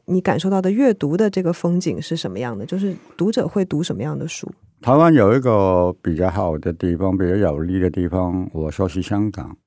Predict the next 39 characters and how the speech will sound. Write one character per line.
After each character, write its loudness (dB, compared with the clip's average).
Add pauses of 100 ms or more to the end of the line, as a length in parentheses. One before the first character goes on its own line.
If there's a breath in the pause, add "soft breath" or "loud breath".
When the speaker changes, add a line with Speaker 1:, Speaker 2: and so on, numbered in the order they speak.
(140)
Speaker 2:
很 2
多 2
书 0
当 2
时 -2
我 -2
们 -4
在 -2
香 0
港 -2
也 -4
是 -8
百 -2
分 -2
之 -4
七 -2
十 -6
都 -4
是 -6
台 -8
湾 -10
出 -14
的， -20 (680 loud breath)
因 0
为 4
出 -6
版 0
来 -2
讲， -8 (120)
台 2
湾 4
是 -4
比 -8
较 -8
丰 -4
富 -6
很 -6
多 -14
了。 -18